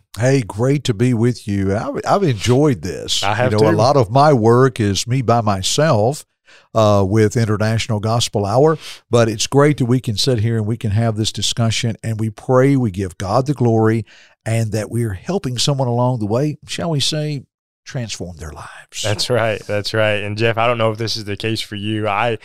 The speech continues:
Speaker 2: I enjoy it more with somebody else. I don't know if you do or not, but it's a little bit easier, I guess, in my mind, 'cause we can bounce off each other, throw ideas at each other. So it just flows a little bit more than,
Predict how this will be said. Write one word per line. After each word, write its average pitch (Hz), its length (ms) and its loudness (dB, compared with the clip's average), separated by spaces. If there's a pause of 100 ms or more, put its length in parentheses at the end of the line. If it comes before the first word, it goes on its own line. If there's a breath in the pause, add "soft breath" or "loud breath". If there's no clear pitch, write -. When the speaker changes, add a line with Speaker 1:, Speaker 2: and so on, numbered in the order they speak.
(340 loud breath)
Speaker 2:
I 151 200 2
enjoy 139 440 2
it 131 80 -2
more 123 320 -2
with 127 200 0
somebody 127 580 0
else. 127 240 0
I 101 100 0
don't 127 140 0
know 120 160 0
if 113 120 -6
you 117 140 -8
do 123 220 -2
or 117 100 -2
not, 117 360 0
but 117 120 -2
it's 110 140 -6
a 127 60 0
little 185 200 2
bit 170 140 -2
easier, 139 400 -2
I 117 80 2
guess, 123 240 -2
in 117 100 -4
my 127 180 2
mind, 110 400 -2
'cause 107 220 -6 (300 loud breath)
we 120 80 -2
can 107 160 -4
bounce 147 320 0
off 151 160 2
each - 180 -2
other, 151 340 4
throw 120 180 0
ideas 120 340 -2
at 127 100 -4
each 127 160 -8
other. 120 220 0
So 147 140 -2
it 151 60 -6
just 180 180 -4
flows 233 340 2
a 185 60 0
little 170 120 -2
bit 160 120 0
more 135 260 4
than, 117 260 0